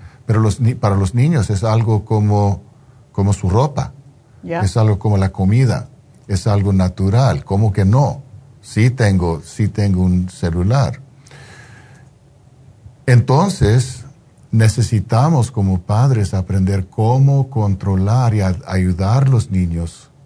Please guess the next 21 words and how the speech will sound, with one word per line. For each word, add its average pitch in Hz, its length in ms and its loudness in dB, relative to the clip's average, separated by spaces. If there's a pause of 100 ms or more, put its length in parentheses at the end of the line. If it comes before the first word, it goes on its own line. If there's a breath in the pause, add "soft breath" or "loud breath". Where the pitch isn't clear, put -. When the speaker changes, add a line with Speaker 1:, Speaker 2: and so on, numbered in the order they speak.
Speaker 1:
a 92 80 -4
aprender 87 460 -4
cómo 95 340 -2
controlar 85 600 -4
el 87 160 -4
uso 78 320 -8
de, 82 220 -6
de 82 220 -8
celular. 98 720 -6 (580 loud breath)
No 117 140 2
son 139 200 0
cosas 87 400 -4
malas, 135 460 -2
son 120 200 -2
cosas 120 400 -2
muy, 156 360 -2
muy 165 220 -2
buenas 151 520 -2
y 95 60 0
muy 92 200 2
importantes. 101 960 -2